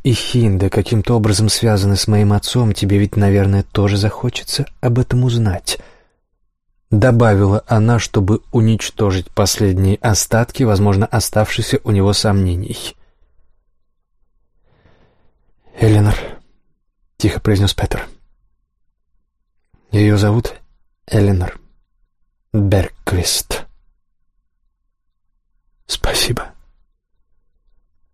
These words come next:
Ванья легонько прикоснулась к его руке.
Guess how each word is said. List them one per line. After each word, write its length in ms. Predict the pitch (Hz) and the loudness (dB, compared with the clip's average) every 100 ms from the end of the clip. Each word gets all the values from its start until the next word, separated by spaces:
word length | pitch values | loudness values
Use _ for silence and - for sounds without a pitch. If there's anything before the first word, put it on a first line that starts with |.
| _ _ | _ _
Ванья 320 | 104 101 101 98 | 0 2 4 2
легонько 420 | 98 101 95 - | 2 2 0 -2
прикоснулась 680 | 113 - 98 - 101 92 - | -4 0 -2 0 0 0 -2
к 60 | |
его 180 | 104 92 | -2 0
руке. 400 | 92 - - - | -2 -4 -10 -14